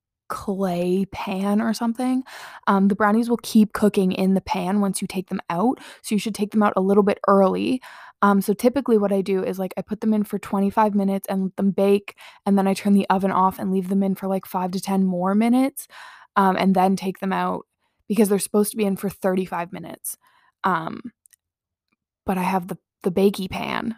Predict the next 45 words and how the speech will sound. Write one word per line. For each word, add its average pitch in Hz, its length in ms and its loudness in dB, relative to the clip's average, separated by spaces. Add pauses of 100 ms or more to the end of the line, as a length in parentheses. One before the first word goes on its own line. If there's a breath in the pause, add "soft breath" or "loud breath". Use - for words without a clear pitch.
(100)
so - 160 -6
I 190 60 0
don't 196 140 0
want 185 140 -2
them 196 100 2
to 196 60 0
get, 196 140 -2
like, 185 220 -4
too 196 200 -2
dry 175 360 -2
because 185 260 -6
nobody 185 380 2
likes 185 160 -2
dry 180 180 -2
brownies, 180 420 -2 (120)
and 190 80 0
I 185 80 0
like 185 260 -4
my 226 100 -4
brownies 190 360 -2
to - 100 -12
be, 196 80 -2
like, 185 160 -2
super 208 260 -6
fudgy 196 440 0
anyway, 214 480 2
so 233 160 0
I 208 60 6
like 196 180 2
them 202 120 2
to 196 60 0
be 208 140 -2
a 214 40 -2
little 190 260 -4
bit 185 120 -4
undercooked. - 540 -10 (760 soft breath)
Um, 196 380 -4 (340 loud breath)
but 208 160 0
then 202 400 4
I 202 80 2
had 202 380 2
my 247 160 4
brownies 233 340 4
in 220 80 4
the 220 100 2